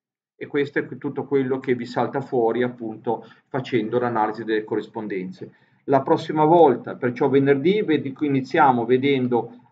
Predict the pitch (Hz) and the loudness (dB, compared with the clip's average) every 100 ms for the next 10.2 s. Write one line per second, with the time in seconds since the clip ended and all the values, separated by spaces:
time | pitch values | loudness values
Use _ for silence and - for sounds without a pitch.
0 | _ 131 131 131 139 127 123 147 151 127 | _ 0 0 0 -2 0 2 2 2 0
1 | 127 123 123 131 143 131 123 123 120 117 | 0 0 2 4 4 2 0 -2 -2 -4
2 | 120 - 156 165 180 202 196 220 208 - | -6 -6 -6 4 6 6 2 -2 -2 -6
3 | _ 135 123 135 131 160 160 156 180 151 | _ -4 -4 -4 -2 2 2 2 0 2
4 | 135 127 127 143 143 - 120 127 127 - | 0 0 0 0 0 0 2 2 2 -4
5 | 123 123 139 147 131 113 113 113 123 120 | -4 -2 -2 -2 -2 -4 -6 -6 -2 0
6 | 117 110 110 113 135 - 156 135 143 160 | 0 -2 -2 -2 -4 -4 -2 0 0 0
7 | 180 185 - _ _ - 120 - 160 156 | 0 -2 -12 _ _ -10 -8 -4 -4 -2
8 | 147 147 143 135 131 123 123 123 143 135 | 0 0 -2 -4 -4 -6 -8 -12 -2 0
9 | 123 135 120 117 120 117 110 - 110 95 | 2 0 -2 -2 -4 -8 -8 -8 -2 -2
10 | 98 | -2